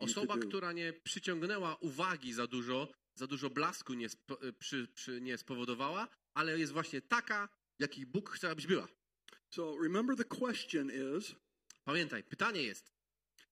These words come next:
Speaker 1: did you take the gifts and the resources,
Speaker 2: czy wziąłeś te dary i zasoby?
Speaker 1: your mind, your influence,
Speaker 2: Twój umysł, twój wpływ, który posiadasz na innych?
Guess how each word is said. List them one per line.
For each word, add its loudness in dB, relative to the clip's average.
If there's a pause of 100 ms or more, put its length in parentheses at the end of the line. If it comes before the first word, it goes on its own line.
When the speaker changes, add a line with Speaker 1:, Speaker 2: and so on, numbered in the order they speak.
(140)
Speaker 1:
did 4
you -2
take 2 (140)
the 0 (140)
gifts 2
and -2
the 0 (120)
resources, -6 (640)
Speaker 2:
czy 2
wziąłeś 0
te -2
dary 2
i -6
zasoby? 0 (220)
Speaker 1:
your 0
mind, 0 (140)
your -6
influence, 0 (320)
Speaker 2:
Twój -2
umysł, 0 (100)
twój 0
wpływ, 0
który -6
posiadasz -4
na 0
innych? -6